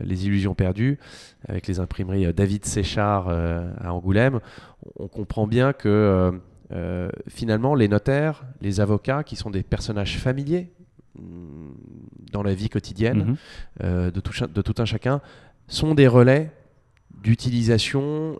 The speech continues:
Speaker 1: et, euh, de mise à disposition et de connaissance d'outils qui sont complexes.
Speaker 2: Mhm.
Speaker 1: L'hypothèque, c'est pas simple.
Speaker 2: Mhm.
Speaker 1: Le privilège de prêteur de deniers, c'est pas simple.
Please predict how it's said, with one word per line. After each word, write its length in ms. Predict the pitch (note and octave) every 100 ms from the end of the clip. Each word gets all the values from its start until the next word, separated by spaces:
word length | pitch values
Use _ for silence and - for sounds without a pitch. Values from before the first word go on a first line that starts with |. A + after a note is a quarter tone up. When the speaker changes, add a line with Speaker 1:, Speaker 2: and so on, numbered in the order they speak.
| -
Speaker 1:
et, 320 | A2 A#2+ A#2
euh, 140 | G2+
de 120 | F2+
mise 240 | G2+ B2+ C#3
à 60 |
disposition 640 | C3+ C#3 - C3+ B2 - D#3
et 60 |
de 80 | B2
connaissance 520 | A2+ A#2 A2+ B2+ D3+
d'outils 280 | B2 A#2 D#3
qui 120 | -
sont 160 | G#2+ C3
complexes. 600 | - A#2 G#2+ - - - _ _ _
Speaker 2:
Mhm. 260 | A2+ F2+ B2+ - _ _ _ _ - - - _
Speaker 1:
L'hypothèque, 380 | G2 A#2+ B2+ G3+
c'est 120 | -
pas 140 | A2+ A2
simple. 380 | - - - - _ - _ _ F#2+
Speaker 2:
Mhm. 160 | G#2+ - -
Speaker 1:
Le 100 | G#2+
privilège 540 | - D#3 D3+ D#3 D3
de 40 |
prêteur 360 | C3 - - B2
de 100 | G#2+
deniers, 300 | G2+ G#2 D3+
c'est 180 | - C3+
pas 140 | A#2
simple. 400 | - - - -